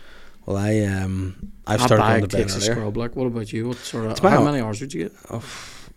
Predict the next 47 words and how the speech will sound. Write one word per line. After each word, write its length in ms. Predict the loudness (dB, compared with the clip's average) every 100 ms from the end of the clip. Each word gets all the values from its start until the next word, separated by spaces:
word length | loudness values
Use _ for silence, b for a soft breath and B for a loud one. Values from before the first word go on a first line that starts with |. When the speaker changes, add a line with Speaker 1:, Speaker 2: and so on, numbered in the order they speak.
| 0
Speaker 1:
I, 200 | 4 4
um, 180 | 4 2
at 140 | 2
the 100 | 8
last 300 | 10 10 8
few 140 | 4 4
days, 340 | 4 4 2
I've 60 | 2
been 120 | 0
getting 180 | 0 0
sort 180 | -2 0
of 60 |
eight, 200 | 0 0
seven 300 | 0 0 0
and 80 | 0
a 60 | 0
half. 260 | 2 0
Today 240 | 4 8 8
I 40 |
got 120 | 6
six 280 | 0 -4 -4
forty-one, 440 | -4 -2 0 0 0
but 120 | -2
my 60 | -2
sleep 200 | -2 -2
score 300 | 0 0 0
was 80 |
still 220 | 0 -2 0
in 40 |
the 80 | 0
eighty-one 360 | 2 0 -2 -4
score, 320 | -4 -2 -2
so 300 | -2 -4 -4
according 320 | -4 -2 0
to 60 | -2
the 80 | -4
Fitbit, 160 | -2
Speaker 2:
Eight's 160 | -2 -2
Speaker 1:
so 100 | -4
Speaker 2:
good, 140 | -4
isn't 160 | -4 -6
it? 380 | -6 -8 -10 0
Speaker 1:
But 140 | 2 2
it's 100 | 2
good, 200 | 0 4
but 100 | 8
I've, 320 | 8 8